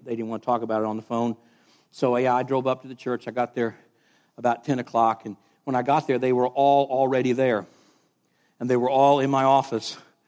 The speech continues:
and they were all waiting on me. And when I walked in, I had this most ama-, most, <laughs> I was completely crushed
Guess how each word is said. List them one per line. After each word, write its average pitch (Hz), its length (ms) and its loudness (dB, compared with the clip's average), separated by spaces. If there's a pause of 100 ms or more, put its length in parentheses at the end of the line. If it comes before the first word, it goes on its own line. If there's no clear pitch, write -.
(320)
and 123 100 -8
they 127 40 -2
were 123 120 2
all 131 200 4
waiting 127 280 0
on 120 200 0
me. 117 280 -2 (1600)
And 131 120 -4
when 135 100 2
I 135 100 4
walked 143 360 4
in, 143 180 4
I 120 100 0
had 131 240 -4
this 123 200 -10 (540)
most 127 260 -6 (200)
ama-, 131 360 -2 (120)
most, 139 280 -2 (500)
<laughs> - 720 -20
I 139 80 -2
was 139 140 -2
completely 170 920 0
crushed - 600 -10